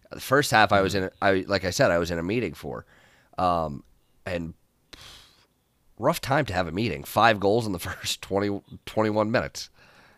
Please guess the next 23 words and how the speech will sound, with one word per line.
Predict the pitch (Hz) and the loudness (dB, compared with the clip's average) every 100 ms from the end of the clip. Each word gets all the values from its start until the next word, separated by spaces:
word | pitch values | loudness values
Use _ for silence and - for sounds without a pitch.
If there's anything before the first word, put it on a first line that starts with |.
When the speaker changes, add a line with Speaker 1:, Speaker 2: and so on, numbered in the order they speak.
| _ 92 | _ 4
Speaker 1:
Um, | 101 95 90 | 8 8 6
Speaker 2:
Yeah, | 127 - | 0 -2
I | 101 | -4
was, | 113 104 - | -2 -4 -4
I | - 123 | 2 2
was | 117 | 2
on | 101 92 | 0 0
set | - 120 - | 2 2 2
all | 87 | 0
day. | 82 78 76 | 2 0 -2
My | 80 85 | -2 -4
phone | - 98 92 | 0 0 0
died | 87 85 85 82 | -2 0 0 -2
at, | 53 | -2
like, | 80 87 | -4 -4
one | 87 87 | -4 -4
o'clock, | 90 90 85 85 87 - _ _ _ _ - | -4 -2 0 -2 -4 -12 _ _ _ _ -8
and | 87 | -6
I | 90 | -6
didn't | 85 85 | -6 -6
get | 65 | -6
home | 80 87 85 | -6 -6 -8
until, | 71 - 82 80 82 | -10 -8 -6 -4 -6